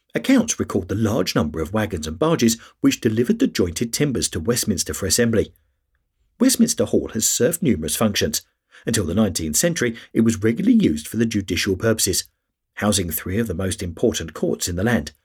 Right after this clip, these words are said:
the Court of King's Bench and the Court of Common Pleas and the Court of Chancery. In the reign of Henry the Second,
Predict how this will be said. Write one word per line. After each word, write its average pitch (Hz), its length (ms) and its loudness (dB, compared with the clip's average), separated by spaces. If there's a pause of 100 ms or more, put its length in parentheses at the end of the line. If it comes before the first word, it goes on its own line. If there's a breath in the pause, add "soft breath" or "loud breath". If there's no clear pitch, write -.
(360)
the 120 80 2
Court 95 280 -2
of 120 100 0
King's 78 300 -6
Bench - 360 -2 (180)
and 117 120 -2
the 143 60 2
Court 95 280 0
of 139 100 0
Common 80 320 -4
Pleas 131 320 0 (260 loud breath)
and 139 80 0
the 160 60 0
Court - 260 2
of - 80 -4
Chancery. 143 480 -2 (640)
In 113 120 0
the 95 40 -4
reign 120 220 0
of 73 60 -6
Henry 85 320 0
the - 80 -6
Second, - 420 0